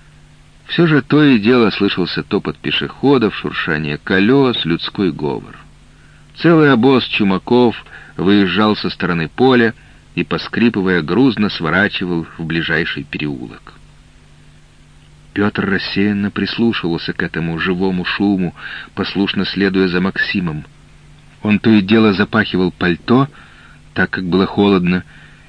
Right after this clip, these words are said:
и продолжал на ходу ворочать в голове свои тяжёлые мысли. Но вдруг, среди этой эгоистической сосредоточенности, что-то поразило его внимание так сильно,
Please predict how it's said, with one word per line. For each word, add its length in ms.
и 100
продолжал 580
на 140
ходу 600
ворочать 640
в 80
голове 400
свои 320
тяжёлые 520
мысли. 460
Но 100
вдруг, 420
среди 320
этой 340
эгоистической 960
сосредоточенности, 1200
что-то 340
поразило 480
его 260
внимание 560
так 220
сильно, 500